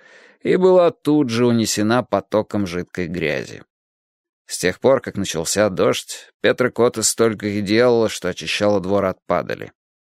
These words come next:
В первой неделе она посылала записки Аурелиано второму с просьбами срочно принять какие-нибудь меры. Но тот отвечал, что "Незачем торопиться. Дела обстоят не так уж плохо, и он что-нибудь да и надумает, как только перестанет дождь".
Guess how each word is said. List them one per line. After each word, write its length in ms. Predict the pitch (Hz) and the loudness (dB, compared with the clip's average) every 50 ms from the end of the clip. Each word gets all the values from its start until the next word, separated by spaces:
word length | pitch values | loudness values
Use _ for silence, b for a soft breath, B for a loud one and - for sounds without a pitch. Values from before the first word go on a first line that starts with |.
| _ _ _ _ _ _ | _ _ _ _ _ _
В 80 | - | -6
первой 320 | - - 156 156 160 160 156 | 0 2 4 4 6 6 6
неделе 380 | 156 156 143 147 160 156 156 | 6 4 4 4 4 4 4
она 160 | 147 147 147 131 | 4 4 2 0
посылала 480 | - 131 - 151 147 147 147 143 139 | 0 -2 2 4 4 4 4 4 4
записки 480 | 131 139 139 - _ 156 143 - - 139 | 2 2 0 0 _ -2 -2 0 2 4
Аурелиано 580 | 131 135 135 135 127 127 131 131 131 131 127 | 4 6 6 4 4 4 4 4 4 2 0
второму 500 | 117 - - 117 113 113 131 147 151 139 | -2 -2 0 0 2 2 2 2 2 2
с 80 | 123 - | 0 -2
просьбами 540 | - - 120 120 127 123 117 127 123 123 120 | -2 0 2 2 2 2 0 0 0 2 0
срочно 460 | - - 117 113 113 110 - 117 117 | 0 0 2 2 2 2 0 -4 -4
принять 380 | - 113 117 117 117 117 107 - | -2 -2 -2 0 0 0 -2 -2
какие-нибудь 540 | - 113 - - 123 123 120 113 113 - | -4 -4 -2 0 0 0 0 0 -2 -2
меры. 380 | 135 143 151 139 80 - - - - _ _ _ _ _ | 0 0 0 0 -2 -4 -8 -14 -18 _ _ _ _ _
Но 220 | - 135 160 170 | 0 2 2 2
тот 200 | 196 - - - | 0 0 -2 -2
отвечал, 480 | 196 170 - 156 147 - - 170 165 160 | -2 0 0 -2 0 2 2 2 2 2
что 240 | - - - 151 147 | 0 -2 -2 -2 -2
"Незачем 600 | 143 147 151 165 190 247 285 269 220 - 156 131 | 0 0 0 0 0 -2 -2 -4 -6 -4 -4 -2
торопиться. 760 | - - 101 101 95 - - - - - - - - - - B B B B B B B B | 0 2 2 2 2 0 -2 -6 -8 -6 -6 -8 -10 -10 -14 B B B B B B B B
Дела 280 | _ 180 175 185 190 190 | _ 2 4 4 6 4
обстоят 400 | 190 - - - 190 175 160 165 | 4 2 0 2 2 2 4 4
не 100 | 160 156 | 2 2
так 220 | - - 139 - | 4 2 0 0
уж 180 | - 131 120 - | 0 -6 -6 -8
плохо, 640 | - - 104 104 104 107 104 - - 98 92 90 85 | -6 -2 0 2 2 2 2 0 -2 -2 -2 -2 -2
и 200 | 80 78 71 78 | -4 -6 -8 -4
он 240 | 98 110 165 226 247 | 0 2 2 2 0
что-нибудь 480 | - - - 117 131 156 156 170 165 127 | -2 -2 -2 0 0 0 -2 -2 0 2
да 120 | 117 123 | 4 4
и 140 | 131 131 127 | 6 6 4
надумает, 720 | 127 131 131 120 98 95 101 113 139 160 175 156 - - | 4 4 2 2 2 0 0 0 0 0 -2 -2 -6 -6
как 220 | - 87 80 - | -6 -6 -6 -4
только 320 | _ 90 101 107 - - - | _ -2 -2 -2 -2 -8 -4
перестанет 560 | _ 117 117 113 - - 120 117 127 135 139 156 | _ 0 0 0 0 -2 -2 0 0 -2 -2 -2
дождь". 380 | 165 175 165 - - - - | -2 -2 -2 -4 -8 -16 -20